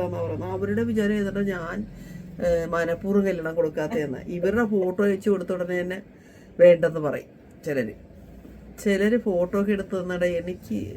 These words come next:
ഞാനൊരു മാരേജ് ബ്യൂറോ നടത്തുന്ന ആൾ, ഇങ്ങനെ പറയാൻ പാടില്ലാത്തതുകൊണ്ട് ഞാൻ പറയുന്നത്. ഏഹ്, ചെറുക്കന്മാരുടെയൊക്കെ ഫോട്ടോകളൊക്കെ കണ്ടാൽ ഇന്ന് പറഞ്ഞ് പറഞ്ഞ് ഞാൻ മടുത്ത്. ഇനി എന്ത് ചെയ്യാനാ? പറഞ്ഞാ കേൾക്കാത്ത പിള്ളാരെയൊക്കെ ഈ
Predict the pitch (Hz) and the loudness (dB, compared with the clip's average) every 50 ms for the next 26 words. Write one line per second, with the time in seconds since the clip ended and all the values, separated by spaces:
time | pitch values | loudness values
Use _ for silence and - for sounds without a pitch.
0 | - - - - - - - - - - 208 220 226 233 208 208 208 196 185 190 | -12 -14 -16 -16 -16 -16 -16 -8 0 2 4 4 6 4 4 4 4 4 4 2
1 | 202 202 208 226 208 202 220 214 214 208 208 202 - 202 196 185 180 180 180 196 | 0 0 0 0 0 2 2 0 2 0 0 0 0 0 0 0 0 0 0 0
2 | 202 196 180 180 185 190 202 196 190 160 151 151 160 170 170 175 175 175 170 175 | -2 -2 -2 0 0 2 2 2 2 0 0 0 0 0 0 0 0 0 0 0
3 | 175 165 160 165 156 156 147 139 135 135 127 120 120 117 120 117 113 113 - - | -2 0 -2 -2 -2 -2 -4 -4 -4 -4 -4 -4 -2 -4 -4 -4 -4 -4 -6 -6
4 | - - - - - - - - - - - - - - - - - - - - | -8 -8 -8 -8 -8 -8 -8 -10 -10 -10 -10 -10 -10 -12 -12 -14 -14 -14 -16 -16
5 | - - - - - - - - - - - - - - - 196 180 175 - 190 | -16 -18 -16 -12 -10 -8 -6 -6 -6 -6 -6 -8 -8 -2 0 0 0 0 0 -2
6 | 190 196 190 190 196 196 196 202 196 - - 170 151 160 170 - - 180 185 190 | -2 -2 0 0 0 0 0 -2 -4 -2 -2 -2 -2 -2 -2 0 0 2 2 2
7 | 190 185 190 185 180 175 170 156 160 160 165 180 180 185 185 180 170 - - 220 | 2 0 -2 -4 -2 -2 -2 -2 -4 -8 -6 -4 -4 -4 -2 -4 -4 -6 -6 -6
8 | 214 196 - - - - 151 - 143 - 139 165 185 190 196 202 240 226 - - | -6 -6 -8 -8 -6 -6 -6 -6 -4 -4 -4 -4 -4 -4 -4 -2 -2 -2 -4 -4
9 | - - - - - 101 - - - - - - - - - - - - - - | -6 -8 -8 -8 -10 -10 -10 -10 -8 -8 -8 -8 -10 -10 -12 -12 -12 -12 -10 -10
10 | - - - - - - - - - - - - 160 160 160 180 196 196 175 175 | -12 -12 -14 -12 -12 -12 -12 -10 -10 -8 -8 -6 -6 -4 -2 -2 -2 -2 -2 -2
11 | 190 180 175 170 156 135 - - - - - - - 90 - - 110 139 151 165 | 2 4 4 4 4 0 -6 -10 -12 -12 -12 -10 -8 -8 -6 -6 -6 -6 -6 -4
12 | - 165 147 - 156 151 - 156 147 147 - - - 156 151 151 151 147 - 151 | -4 -4 -4 -4 -6 -6 -6 -6 -4 -4 -4 -4 -4 -4 -4 -4 -4 -4 -4 -6
13 | 139 143 | -6 -6